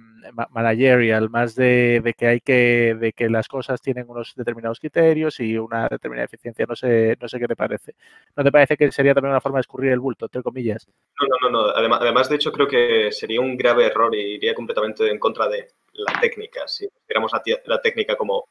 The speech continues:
Speaker 2: ciencia, quizá, el, el hecho de beatificar a los técnicos. Esto sería horrible.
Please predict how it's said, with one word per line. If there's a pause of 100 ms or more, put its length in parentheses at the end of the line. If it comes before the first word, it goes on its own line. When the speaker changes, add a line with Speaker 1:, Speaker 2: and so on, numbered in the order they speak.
Speaker 2:
ciencia,
quizá, (580)
el,
el
hecho
de
beatificar
a
los
técnicos.
Esto
sería
horrible.